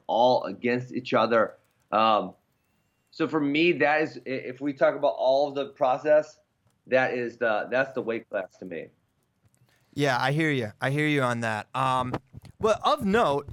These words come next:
Speaker 2: whether, um, regardless of if it was Final X or not, Spencer Lee would be out till World Team Trials, which would not be right now, and Thomas Gilman
Speaker 1: Yeah.
Speaker 2: would be out till the final. So it really,
Speaker 1: Yeah.
Speaker 2: it didn't impact that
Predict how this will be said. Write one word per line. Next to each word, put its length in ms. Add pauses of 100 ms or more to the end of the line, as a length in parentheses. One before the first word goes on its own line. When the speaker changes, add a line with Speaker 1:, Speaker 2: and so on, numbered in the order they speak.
(580)
Speaker 2:
whether, 760 (380)
um, 600 (2000)
regardless 500
of 140
if 200
it 160
was 140
Final 300
X 240
or 60
not, 380 (180)
Spencer 380
Lee 260
would 160
be 140
out 200
till 180
World 240
Team 160
Trials, 440
which 160
would 80
not 200
be 80
right 220
now, 400
and 320 (120)
Thomas 260
Gilman 260
Speaker 1:
Yeah. 60
Speaker 2:
would 100
be 140
out 220
till 120
the 60
final. 360
So 260 (360)
it 120
really, 380
Speaker 1:
Yeah. 60 (200)
Speaker 2:
it 120
didn't 200
impact 380
that 280